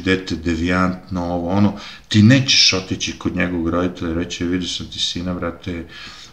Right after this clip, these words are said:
pravio sranje, ono, kao, maltretirao je ovoga, onoga na ulici, la, la, la", ovo. Ti nećeš. Ti bi radije da taj tvoj neki odnos sa tim, a, roditeljem, kao, "A, ja, a mi smo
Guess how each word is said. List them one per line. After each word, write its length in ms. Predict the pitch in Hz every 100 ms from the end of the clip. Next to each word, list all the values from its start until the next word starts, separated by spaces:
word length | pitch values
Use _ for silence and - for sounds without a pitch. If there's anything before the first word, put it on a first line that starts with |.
| -
pravio 340 | 78 85 85
sranje, 480 | - 87 85 85 85
ono, 400 | 80 82 82 78
kao, 280 | 87 82 82
maltretirao 600 | 80 - - - 85 82
je 160 | 80 78 62 64 52 -
ovoga, 440 | 80 80 80 78 80
onoga 300 | 80 80 80
na 80 | 80
ulici, 420 | 80 78 - 80
la, 160 | 80 80
la, 140 | 80
la", 120 | 80
ovo. 140 | 78 - - -
Ti 140 | 151
nećeš. 720 | 110 107 131 - - - - - - - - - - -
Ti 120 | 160
bi 160 | 139 120
radije 440 | 110 143 160 160
da 280 | 113 107 104
taj 200 | 127 123 113
tvoj 180 | 127 120
neki 300 | 120 123 107
odnos 380 | 107 117 110 -
sa 60 | -
tim, 300 | - 104 92 - - - - - -
a, 260 | - 80 82
roditeljem, 680 | 92 101 110 107 98 90 90
kao, 140 | 110
"A, 160 | - 120
ja, 460 | 113 101 92 95
a 40 | 95
mi 140 | 95
smo 200 | - 104